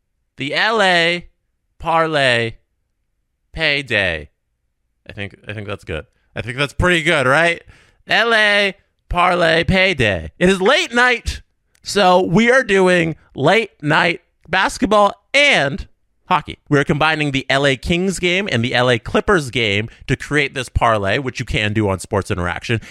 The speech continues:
And I've got a modest seven point three three to one odds, so seven point three three times your money.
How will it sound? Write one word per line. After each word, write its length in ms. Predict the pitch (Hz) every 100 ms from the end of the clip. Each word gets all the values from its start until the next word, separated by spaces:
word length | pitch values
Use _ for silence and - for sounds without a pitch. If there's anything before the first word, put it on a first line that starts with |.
| -
And 100 | 165
I've 120 | 160
got 300 | 202 214 - _ _ _ 160
a 160 | 160
modest 960 | 147 151 170 202 233 247 269 - - - _ _
seven 640 | - - 196 190 214 196
point 380 | - 196 180 -
three 560 | - 170 175 165 156
three 580 | 151 - 147 139 123 123 _ _ _ _
to 100 | 151
one 380 | 123 120 113 110
odds, 320 | 104 95 85 -
so 80 |
seven 360 | 101 151 151 160
point 260 | 156 131 -
three 180 | 123
three 220 | 120 113 107
times 380 | 98 98 92
your 60 | 98
money. 320 | 85 73 -